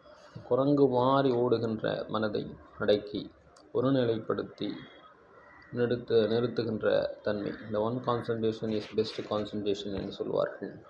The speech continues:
அந்த ஒருநிலைப்படுத்த வேண்டும் என்று சொன்னால், நாம் தியானம் செய்ய, யோகம் செய்ய வேண்டும். அந்த யோகம் செய்வதற்கான, தியானம் செய்வதற்கு கூடி வருவதற்கான பதிகம்தான் இது. தொடர்ந்து ஒரு மண்டலம்,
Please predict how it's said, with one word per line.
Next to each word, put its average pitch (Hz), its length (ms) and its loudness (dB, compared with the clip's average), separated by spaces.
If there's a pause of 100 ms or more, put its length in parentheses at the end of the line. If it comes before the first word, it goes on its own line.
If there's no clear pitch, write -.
அந்த 104 200 -6
ஒருநிலைப்படுத்த 110 960 0
வேண்டும் 104 340 -4
என்று 101 180 -6
சொன்னால், 104 380 -8 (720)
நாம் 110 320 -2
தியானம் 123 420 2
செய்ய, 110 340 -2 (180)
யோகம் 117 440 -2
செய்ய 104 240 -2
வேண்டும். 101 400 -6 (920)
அந்த 117 220 0
யோகம் 143 640 8
செய்வதற்கான, 117 960 2 (360)
தியானம் 127 360 0
செய்வதற்கு - 800 -2 (680)
கூடி 139 260 4
வருவதற்கான 113 960 2 (160)
பதிகம்தான் 110 540 0
இது. 107 260 -8
தொடர்ந்து 113 360 0
ஒரு 110 360 0
மண்டலம், 110 480 0